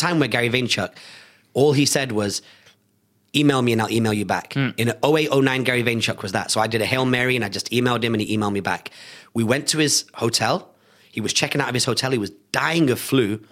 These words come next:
Speaker 1: And we got there half an hour early. We set up microphones, two cameras. In those days, it was tapes in camera.
Speaker 2: Yeah, yeah, yeah.
Speaker 1: We set up a whole studio. And when he walked in the room, he basically saw this
Speaker 2: Yeah.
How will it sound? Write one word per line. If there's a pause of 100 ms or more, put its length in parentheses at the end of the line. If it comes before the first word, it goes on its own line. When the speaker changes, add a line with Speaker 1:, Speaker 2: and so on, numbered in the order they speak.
(500)
Speaker 1:
And
we
got
there (160)
half
an
hour
early. (280)
We
set
up
microphones,
two
cameras.
In
those
days,
it
was
tapes
in
camera. (100)
Speaker 2:
Yeah,
yeah,
yeah.
Speaker 1:
We
set
up
a
whole
studio. (480)
And
when
he
walked
in
the
room, (160)
he
basically
saw
this
Speaker 2:
Yeah.